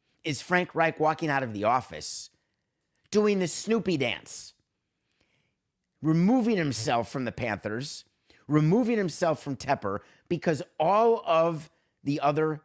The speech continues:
G Ms who hire coaches and all the other owners who hire coaches look at David Tepper as someone who is not an evaluator of talent, someone who does not have credibility when it comes to hiring.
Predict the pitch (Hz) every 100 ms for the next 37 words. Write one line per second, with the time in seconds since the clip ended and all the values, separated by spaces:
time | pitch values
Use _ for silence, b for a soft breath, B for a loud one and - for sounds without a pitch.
0 | _ 110 139 123 98 101 117 - b -
1 | 120 - - 120 120 139 - 90 - 98
2 | 110 110 101 113 110 123 113 104 98 107
3 | 127 82 85 110 87 76 85 101 b b
4 | b - 117 175 113 85 95 - _ -
5 | 82 - 92 107 B - 104 - 120 131
6 | 139 135 90 104 117 110 90 90 120 151
7 | - - 120 104 104 127 143 113 90 82
8 | 104 b b b 98 - - 76 76 123
9 | - b b - 185 160 147 - b 151
10 | 143 113 107 127 156 131 135 - 139 113
11 | 90 156 185 143 120 - 117 - 95 85
12 | 82 104